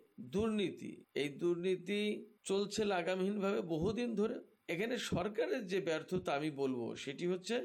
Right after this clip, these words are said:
যে সরকারের পক্ষ থেকে এই দুর্নীতিগুলো ঠেকানোর বা প্রতিরোধের কার্যকর উ-, উদ্যোগ থাকা দরকার ছিল। সেই কার্যকর উদ্যোগকে আমরা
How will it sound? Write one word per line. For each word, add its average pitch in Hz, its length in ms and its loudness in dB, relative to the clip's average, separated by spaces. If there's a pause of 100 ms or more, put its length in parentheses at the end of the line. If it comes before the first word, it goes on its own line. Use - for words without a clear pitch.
(220)
যে 147 120 -2
সরকারের 240 520 0
পক্ষ 220 240 -2
থেকে 208 320 -2
এই 185 120 4
দুর্নীতিগুলো 170 840 0 (100)
ঠেকানোর 196 580 0 (260)
বা 135 120 0
প্রতিরোধের 208 680 0 (220)
কার্যকর 175 600 0
উ-, 151 240 -2
উদ্যোগ 156 520 -2
থাকা 127 240 -2
দরকার 117 300 -2
ছিল। 180 300 -4
সেই 165 200 -4
কার্যকর 151 600 -2
উদ্যোগকে 175 600 -2
আমরা 131 400 -2